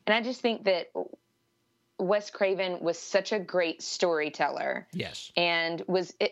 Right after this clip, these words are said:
Speaker 1: in my opinion, quite innovative. I mean, especially with, not that I don't like the horror movies that are coming out now, but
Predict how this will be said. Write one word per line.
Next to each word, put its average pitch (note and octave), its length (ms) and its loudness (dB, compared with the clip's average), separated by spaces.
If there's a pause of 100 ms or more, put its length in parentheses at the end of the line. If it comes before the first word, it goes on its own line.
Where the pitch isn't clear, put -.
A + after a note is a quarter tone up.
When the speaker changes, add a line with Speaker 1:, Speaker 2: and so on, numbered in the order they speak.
Speaker 1:
in A3+ 180 2
my B3 140 2
opinion, F#3 460 -2
quite F#3 320 0
innovative. E3 640 -2
I - 80 0
mean, F#3 120 4
especially G3+ 440 0
with, F3 180 -2 (420)
not C#4+ 140 4
that A3+ 100 2
I G#3+ 80 6
don't G#3 300 0
like F3+ 180 2
the F3+ 80 0
horror E3+ 240 2
movies E3 260 0
that D#3+ 100 2
are D#3+ 80 0
coming D#3+ 320 0
out D3 180 0
now, D#3 460 0
but D#3+ 280 2